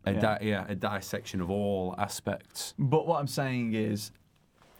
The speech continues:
Speaker 2: say if you have a bad trip or if you have a, a, an ego death,
Speaker 1: Mm.
Speaker 2: they're, they're two separate things,
Speaker 1: Yeah.
Speaker 2: obviously. But what I'm saying is, um, it's li-, it's kinda like when you're ill, in a sense,
Speaker 1: Yeah.
Speaker 2: like, on a very small scale, obviously. When you're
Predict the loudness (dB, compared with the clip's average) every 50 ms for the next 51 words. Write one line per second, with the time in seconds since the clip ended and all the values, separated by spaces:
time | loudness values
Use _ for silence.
0 | -10 -2 0 2 2 4 2 2 2 2 2 0 0 0 -2 -2 0 0 0 2
1 | 2 2 2 0 -2 -2 -2 -2 0 2 2 2 2 0 -2 -8 -20 _ _ _
2 | _ _ _ -2 -2 -2 0 0 0 0 0 0 -2 -2 -2 -4 -2 0 2 0
3 | 0 0 0 0 0 0 2 0 0 0 0 0 -2 -2 -2 -4 -6 -10 -6 _
4 | 2 2 2 2 2 0 0 0 -2 -4 -4 -4 -6 -4 -4 -4 -6 -6 -6 -6
5 | -4 -2 0 0 0 0 0 -2 -4 -6 -6 -6 -6 -10 -16 -20 -20 _ _ -2
6 | 0 2 4 4 4 4 2 0 0 0 0 0 0 0 0 0 -2 -4 -6 -10
7 | -16 -20 _ _ _ _ _ _ _ _ _ _ _ _ _ _ -20 -20 _ -2
8 | 0 2 2 2 0 -2 -4 -12 _ -2 0 0 0 0 -2 -2 -2 -2 0 2
9 | 2 2 2 2 2 0 0 2 2 2 2 0 0 0 0 0 0 0 -2 -6
10 | -8 -8 -6 -6 -6 -4 -4 -4 -4 -4 -6 -8 -12 -14 -16 -16 -18 -20 -8 -2
11 | 0 0 0 0 -2 -4 -4 -2 -2 0 0 0 -2 -2 -4 -6 -6 -8 -8 -6
12 | -6 -6 -8 -8 -8 -6 -8 -6 -2 2 2 4 4 2